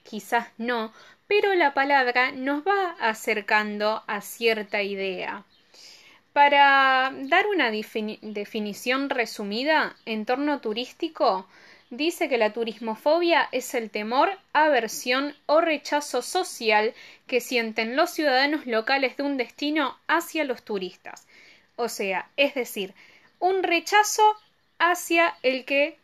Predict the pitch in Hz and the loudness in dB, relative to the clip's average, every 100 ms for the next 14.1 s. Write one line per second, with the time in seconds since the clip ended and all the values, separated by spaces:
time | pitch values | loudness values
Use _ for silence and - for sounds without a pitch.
0 | _ - 240 240 254 262 262 226 233 - | _ -6 0 0 0 0 0 0 0 0
1 | 220 226 233 240 - - 233 - 254 233 | 2 4 4 2 0 0 -2 -2 0 0
2 | 240 - 226 233 220 214 202 185 - - | 0 0 0 0 -4 -6 -6 -10 -14 -16
3 | 180 _ _ _ _ _ _ _ - 269 | -16 _ _ _ _ _ _ _ -10 -2
4 | 302 370 440 440 392 302 285 294 294 311 | 0 2 0 2 0 0 -2 -4 -4 -4
5 | 269 233 220 208 208 208 220 233 320 339 | -2 -4 -2 -4 -4 0 2 2 0 -8
6 | _ 240 208 240 269 269 262 - 320 269 | _ -10 -4 -2 -2 -4 -4 -2 -2 -2
7 | 208 208 208 196 208 196 226 202 196 185 | -4 -4 -8 -8 -10 -6 -2 -2 -2 -4
8 | 190 - - _ _ 233 214 214 220 240 | -6 -12 -20 _ _ 0 2 2 4 4
9 | 262 285 294 294 - 247 254 - - - | 4 4 4 2 2 2 2 0 -12 -18
10 | - 226 214 202 202 202 214 285 302 262 | -10 -4 -4 -2 -4 -4 -2 -2 -2 0
11 | 220 269 285 - 285 294 294 - 233 262 | 2 2 0 0 2 2 0 -4 -4 -6
12 | - 240 214 214 202 226 208 196 247 247 | -8 -4 0 0 -2 -6 -6 -4 -2 -2
13 | 254 - 214 254 330 285 254 226 202 202 | -2 -12 -10 -4 -2 -2 0 2 2 0
14 | 247 | -2